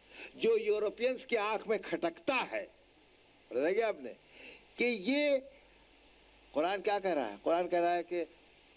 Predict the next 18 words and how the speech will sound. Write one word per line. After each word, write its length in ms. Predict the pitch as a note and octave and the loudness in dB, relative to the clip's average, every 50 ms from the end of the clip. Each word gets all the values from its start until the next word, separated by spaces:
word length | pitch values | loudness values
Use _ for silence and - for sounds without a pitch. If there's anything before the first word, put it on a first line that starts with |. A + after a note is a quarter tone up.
| - - | -10 -8
"इन 100 | - F3 | -8 -4
कुंतुम 360 | F3 - G#3+ G3+ F#3 G3+ G3+ | 0 0 -2 0 0 -2 -4
फी 260 | F3+ - - G#3+ A3 | -4 -4 -8 -8 -4
बै-, 220 | G#3+ A#3 B3+ C#4 B3+ | -2 -2 -2 -2 -4
फी 380 | G3+ F3 - - - G#3 G#3 | -6 -8 -12 -10 -4 -2 0
रैबिन 400 | G#3 A3 C4+ D#4 C4 B3+ A#3 A3+ | 2 2 2 2 4 2 2 4
मिम्मा 320 | A3 A3 G#3+ G3+ G3+ G3+ G3+ | 4 4 4 4 2 2 2
नज़्ज़लना 520 | G3 G3+ F#3+ F3+ - A3 G#3+ A3 G#3+ G#3+ | 4 2 2 2 2 0 2 2 2 0
अला 380 | G3 F#3 G3 G#3+ A3+ A3 G#3+ A3 | 2 2 2 2 4 2 2 0
अब्दिना 480 | A3+ A3+ A#3 C4+ D4 D4+ D4+ B3+ E3+ - - - - - - | -2 0 2 2 2 2 0 -2 -2 -6 -12 -20 -20 -6 -2
फ़ातू 520 | - F3+ F#3+ F#3 F#3 F#3 - - - D4 | 0 2 2 2 0 0 0 0 0 0
बिसूरतिन 840 | - A3+ F3 E3 D3+ - - - G3 G3+ F#3 E3+ D3+ C#3 - D3 C#3 B2+ | 0 0 0 -2 -2 -2 0 0 2 4 4 4 2 0 -2 -4 -4 -4
मिन 200 | B2+ A#2+ A#2 A2+ | -6 -8 -10 -10
मिस्लिह।" 420 | A#2 A2+ A2 - - - B2 G#2+ - - - - - - - - - - - - - - - - - - - - - - - - - - | -12 -14 -14 -14 -14 -14 -14 -14 -16 -18 -20 -20 -20 -20 -20 -20 -20 -20 -20 -20 -20 -20 -20 -20 -20 -20 -20 -20 -20 -20 -20 -16 -8 -4
अगर 180 | - D#3+ F#3 F3+ | -2 -2 -2 -2
तुम्हें 260 | - F#3+ F#3+ F#3+ F3 | -2 -2 -2 -2 -2
शुबा 340 | - - D#3+ F3+ G3 F3+ E3 | -2 -2 0 0 2 0 0
है, 360 | D3+ D#3+ A#3+ D#4 C#4+ F3+ | 0 0 0 -2 -2 -4